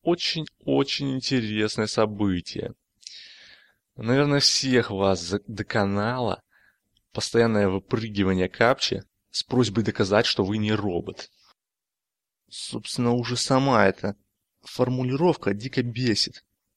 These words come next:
и раздражает. Я ещё могу понять, если бы количество моих запросов превышало там миллионы в день. Но если их в районе двадцати,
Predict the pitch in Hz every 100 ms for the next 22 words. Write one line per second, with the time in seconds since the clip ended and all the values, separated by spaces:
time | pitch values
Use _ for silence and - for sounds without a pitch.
0 | _ 123 107 107 104 110 107 104 90 -
1 | - - _ _ _ _ _ _ _ 107
2 | 113 127 - 139 156 185 110 98 87 -
3 | 104 - 101 107 - _ _ _ _ -
4 | 113 107 - 104 104 110 - 175 - -
5 | 113 117 - 123 104 107 104 101 110 123
6 | 139 147 110 92 90 - - - 101 101
7 | 104 90 - _ _ _ _ _ _ _
8 | 104 110 123 120 123 117 - - _ _
9 | _ _ _ _ _ _ _ _ _ _
10 | _ 107 113 120 113 104 101 117 - 110
11 | - 117 117